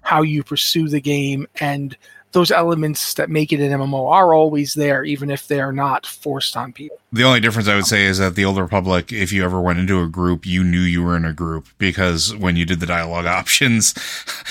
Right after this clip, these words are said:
Speaker 2: you, the, there's a chance that the one you selected wasn't the one that would be selected when you interacted with that N P C, <laughs> 'cause there was
Speaker 1: Yeah.
Speaker 2: a, there was the, the whole voting polling system. Um,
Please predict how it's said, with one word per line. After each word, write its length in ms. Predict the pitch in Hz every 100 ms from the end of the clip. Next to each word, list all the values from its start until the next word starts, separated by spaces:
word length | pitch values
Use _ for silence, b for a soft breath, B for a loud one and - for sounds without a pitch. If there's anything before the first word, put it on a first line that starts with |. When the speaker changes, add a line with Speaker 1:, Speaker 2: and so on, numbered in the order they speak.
| B -
Speaker 2:
you, 160 | 113 104 B B -
the, 200 | 131 -
there's 220 | - 147 131
a 60 |
chance 280 | - 165 160
that 60 | -
the 100 | 127
one 140 | 127
you 140 | 120
selected 420 | 131 113 135 117 92
wasn't 260 | 123 127
the 80 | 110
one 200 | 117 131
that 120 | 120
would 140 | 110 107
be 100 | 117
selected 420 | - 107 131 101
when 140 | 95
you 100 | 104
interacted 360 | 104 104 113 110
with 120 | 104
that 140 | 117
N 120 | 117 123
P 140 | 131
C, 360 | 131 143 110 - B B B
<laughs> 680 | 135 135 - - - - 175
'cause 200 | - 135
there 120 | 123
was 160 | 113 110
Speaker 1:
Yeah. 280 | 151 143 139
Speaker 2:
a, 20 | B B -
there 140 | 107
was 120 | 107
the, 120 | 107
the 140 | 101 107
whole 180 | 113 101
voting 420 | 104 104 98 90
polling 380 | 107 95 90 85
system. 460 | 90 - 87 85 b b b b -
Um, 520 | 92 90 85 87